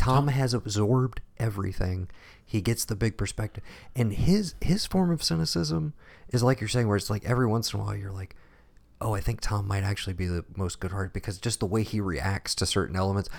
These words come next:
Speaker 2: but it is with the, such detachment of like, "Oh, this is really fucked up. Like, isn't this so fucked up, Greg? Like, I'm gonna make a joke about how fucked up it is, but, like, I am aware of how fucked up it is," kind
Speaker 1: Right.
Speaker 2: of thing. Um, and so, yeah, I think that's always given you the little bit of,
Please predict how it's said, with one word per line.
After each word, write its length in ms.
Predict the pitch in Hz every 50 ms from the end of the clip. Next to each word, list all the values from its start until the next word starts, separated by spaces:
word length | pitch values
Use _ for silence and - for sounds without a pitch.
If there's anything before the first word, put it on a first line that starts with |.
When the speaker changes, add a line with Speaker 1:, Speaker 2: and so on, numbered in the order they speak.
| - - -
Speaker 2:
but 120 | - 107 101
it 140 | 104 101 - -
is 240 | 113 104 98 87 92
with 180 | 98 90 -
the, 100 | - - -
such 420 | - - - - 107 98 - -
detachment 560 | - 95 - - - 90 90 90 - - 87 78
of 100 | 80 -
like, 160 | 87 82 - - - - - - -
"Oh, 100 | 101 90
this 100 | 85 82
is 100 | 85 78
really 200 | 85 82 80 85
fucked 360 | - - - 78 78 - -
up. 220 | 82 80 - - -
Like, 120 | 80 78
isn't 140 | 87 87 85
this 140 | 85 82 -
so 160 | - 87 82
fucked 320 | - - 82 78 - -
up, 180 | 80 82 - -
Greg? 320 | - 92 92 95 92 - - - -
Like, 300 | 92 87 82 80 - - -
I'm 80 | 90 82
gonna 180 | 87 90 92 -
make 160 | 101 101 -
a 40 | 101
joke 200 | - - 120 85
about 180 | 87 - 82 90
how 80 | 87
fucked 320 | 87 - - 90 - - 120
up 140 | 113 -
it 80 | - -
is, 140 | 95 85 -
but, 180 | - - 64 -
like, 260 | 82 80 - - - -
I 100 | - - 82
am 200 | 92 90 87 82
aware 300 | 82 - - 92 87 -
of 140 | - -
how 120 | - - -
fucked 280 | - - - - - -
up 160 | - - -
it 60 | - - - -
is," 160 | - - - -
kind 140 | 107 101 - -
Speaker 1:
Right. 40 | 113
Speaker 2:
of 40 | - - -
thing. 80 | - - - - - - - - - - - - -
Um, 380 | - 90 85 82 80 80 80 - - - -
and 120 | 104 98 85
so, 180 | - 101 101 76
yeah, 160 | 92 110 104
I 80 | - 98
think 160 | - 104 95
that's 180 | 104 98 - - -
always 420 | 95 92 95 90 95 92 92 90
given 380 | - - 98 92 85 92 90 90
you 220 | 90 87 87 82 - - -
the 80 | 95 85
little 280 | 82 87 95 98 95 90
bit 160 | - 95 92
of, 60 | 87